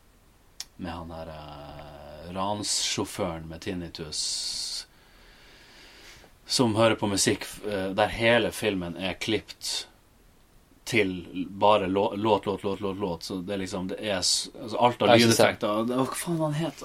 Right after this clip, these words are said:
Speaker 1: Åh, eh, Baby Driver, er det det het?
Speaker 2: Ok.
Speaker 1: Prosjekt, det er en ganske kul film da, men akkurat den ideen, når jeg så den, så var jeg sånn, «Nei, faen, det der var en,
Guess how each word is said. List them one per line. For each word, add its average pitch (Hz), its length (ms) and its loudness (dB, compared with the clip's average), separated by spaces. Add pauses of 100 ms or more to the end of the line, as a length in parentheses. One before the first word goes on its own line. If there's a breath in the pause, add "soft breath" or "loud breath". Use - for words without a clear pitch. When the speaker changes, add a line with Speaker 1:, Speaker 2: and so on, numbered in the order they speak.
Speaker 1:
Åh, 160 260 -6 (100)
eh, 131 240 -6 (160)
Baby 151 280 6
Driver, 117 440 4
er 104 80 -4
det 131 80 -2
det 95 220 -2
het? - 160 -16 (380)
Speaker 2:
Ok. 117 160 2 (100)
Speaker 1:
Prosjekt, 123 300 4 (120)
det 139 80 8
er 143 300 6
en 175 100 6
ganske 165 240 4
kul 135 260 8
film 127 280 6
da, 95 100 2
men 123 160 6
akkurat 143 320 4
den 123 160 6
ideen, 123 420 6
når 123 140 6
jeg 120 80 0
så 160 160 8
den, 131 80 8
så 113 60 4
var 101 80 2
jeg - 20 -10
sånn, 98 100 -2
«Nei, 92 120 -4
faen, 90 180 2
det 95 80 2
der 95 160 2
var 80 100 -6
en, 80 120 -10